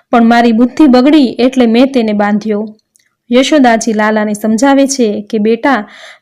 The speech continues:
તને મેં બાંધ્યો એ મારી બહુ મોટી ભૂલ હતી."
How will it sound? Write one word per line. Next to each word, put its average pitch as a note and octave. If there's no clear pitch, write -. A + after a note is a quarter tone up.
તને B3
મેં A3+
બાંધ્યો B3+
એ A3
મારી G#3+
બહુ G#3
મોટી C4
ભૂલ G#3+
હતી." G#3